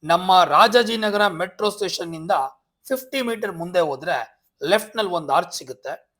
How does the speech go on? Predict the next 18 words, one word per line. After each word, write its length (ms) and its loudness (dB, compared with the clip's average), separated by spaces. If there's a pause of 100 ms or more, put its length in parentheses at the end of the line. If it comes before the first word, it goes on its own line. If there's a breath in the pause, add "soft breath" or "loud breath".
(340)
ಅಲ್ಲಿಂದ 340 0
ಸ್ವಲ್ಪ 420 -2
ಮುಂದೆ 320 -4
ಬಂದ್ರೆ 600 -4 (240)
ಲೆಫ್ಟ್ 340 -2
ಸೈಡ್‌ಗೆ 680 -8 (180)
ಧನುಷ್ 380 -2
ಗಾರ್ಮೆಂಟ್ಸ್ 440 -2
ಸಿಗುತ್ತೆ. 380 -20 (560)
ಅಲ್ಲಿ 600 2 (540)
ತುಂಬಾ 460 4
ಕಡಿಮೆ 360 -4
ಬೆಲೆಗೆ 320 -4
ಒಳ್ಳೆ 460 0
ಕ್ವಾಲಿಟಿ 400 -6
ಬಟ್ಟೆಗಳನ್ನ 520 -12
ತೋರಿಸ್ತೀನಿ, 760 -14
ಬನ್ನಿ. 220 -14